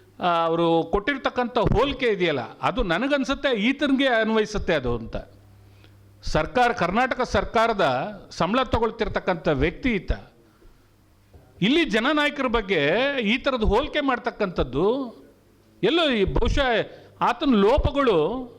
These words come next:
ಆತನ ಲೋಪಗಳು ಕಥೆ ಎಲ್ಲ ಇಲ್ಲಿ ಓದಿದ್ರೆ ಚರಿತ್ರೆ ನೂರಿಪ್ಪತ್ತೊಂದು ಪೇಜಿನ ದಾಖಲೆ ಇದೆ ಒಂದು, ಅದನ್ನು ನಾನು ರಾತ್ರಿ ಓದಿದೆ,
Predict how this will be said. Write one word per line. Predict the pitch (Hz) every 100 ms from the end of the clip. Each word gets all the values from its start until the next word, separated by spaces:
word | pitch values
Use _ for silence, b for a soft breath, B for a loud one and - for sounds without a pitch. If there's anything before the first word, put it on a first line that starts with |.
| - - - - -
ಆತನ | 165 214 254
ಲೋಪಗಳು | 190 254 - 277
ಕಥೆ | 269 220 262
ಎಲ್ಲ | 262
ಇಲ್ಲಿ | 254 226
ಓದಿದ್ರೆ | 190 233 254 233
ಚರಿತ್ರೆ | 202 226 262 269 202 160 240 247 - B B B B B B _
ನೂರಿಪ್ಪತ್ತೊಂದು | 156 220 269 - 262 254 247
ಪೇಜಿನ | 202 240 240 240
ದಾಖಲೆ | 160 175 233 269 240
ಇದೆ | 214
ಒಂದು, | 180 160 135 156 233
ಅದನ್ನು | 190 165 240 240
ನಾನು | 208 226
ರಾತ್ರಿ | 202 226 262
ಓದಿದೆ, | 233 202 202 180 139 170 240 -